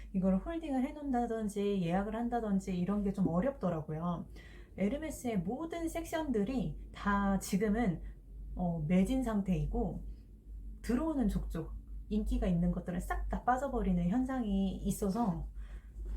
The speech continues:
어, 세트로 마련하기는 어렵다고 생각을 하면 된다고 하는 거예요.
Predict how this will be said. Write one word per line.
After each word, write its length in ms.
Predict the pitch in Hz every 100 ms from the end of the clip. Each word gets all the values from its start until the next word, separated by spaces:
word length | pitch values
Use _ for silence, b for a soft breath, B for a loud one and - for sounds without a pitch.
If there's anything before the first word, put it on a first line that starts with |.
| -
어, 200 | 170 - -
세트로 600 | - 320 - 311 247 214
마련하기는 720 | 175 156 185 190 180 185 196 - -
어렵다고 1120 | 185 208 233 - - 208 202 196 190 254 285
생각을 420 | 285 285 254 240
하면 240 | 302 285
된다고 400 | - 175 180 180
하는 280 | 185 262 269
거예요. 500 | 165 156 226 202 185